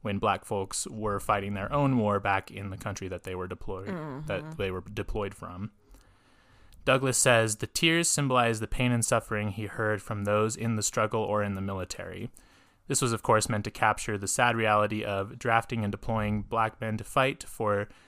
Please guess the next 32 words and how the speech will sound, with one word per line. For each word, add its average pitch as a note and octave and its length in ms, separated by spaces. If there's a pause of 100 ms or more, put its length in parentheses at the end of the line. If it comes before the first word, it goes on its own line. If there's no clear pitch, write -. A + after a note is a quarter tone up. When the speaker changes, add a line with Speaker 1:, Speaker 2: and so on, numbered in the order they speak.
(280)
Speaker 1:
the A2 180
supposed A#2 500
freedom C#3 460
of A2 100
another G#2+ 300
country A#2+ 540 (220)
Speaker 2:
<laughs> - 200
Speaker 1:
while A2+ 220
they A2 160
are G#2+ 80
being G#2 240
treated A2 340
as G2 120
second-class G#2+ 540
citizens G2+ 440
by G2 160
the G2 100
very G2 240
state G#2+ 440 (120)
that G#2+ 140
they G2 100
are F#2+ 80
supposed G2+ 300
to - 80
be - 80
sacrificing - 680
themselves E3+ 440
Speaker 2:
Right. - 40
Speaker 1:
for. F2+ 360 (100)
Speaker 2:
Yeah. D#3 400 (720)
Speaker 1:
Which, C3+ 180
like, D3 340